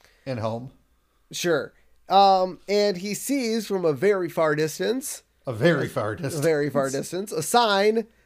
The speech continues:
Speaker 2: that says wet cement. And what do we do when we see a sign that says wet cement?
Speaker 1: We stay away from it.
Speaker 2: Uh, not according to Bart.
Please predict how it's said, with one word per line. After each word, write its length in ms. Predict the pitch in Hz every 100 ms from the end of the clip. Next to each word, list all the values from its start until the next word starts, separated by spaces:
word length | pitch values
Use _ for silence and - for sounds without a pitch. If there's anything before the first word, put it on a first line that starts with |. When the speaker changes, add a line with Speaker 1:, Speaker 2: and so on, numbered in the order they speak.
| _
Speaker 2:
that 120 | 156
says 380 | 170 175 160 147
wet 220 | 139 135
cement. 480 | - 143 120 - - _ -
And 460 | 190 196 190 170 - _ _ _
what 240 | - 262 311
do 100 | 294
we 140 | 269
do 720 | 208 247 202 147 127 135 143 - - -
when 140 | 170 185
we 80 |
see 200 | 190 233 220
a 80 |
sign 360 | 160 190 196 160
that 80 | 139
says 340 | 170 160 156
wet 220 | 156 160 -
cement? 500 | 151 175 - - - _ _
Speaker 1:
We 80 | 127
stay 240 | - 165
away 220 | 156 127 131
from 300 | - 113 113
it. 140 | - _ _ 165
Speaker 2:
Uh, 520 | 165 160 165 156 139 -
not 580 | 170 156 165 180 202 226
according 360 | 214 220 214 202
to 60 |
Bart. 400 | 165 151 - -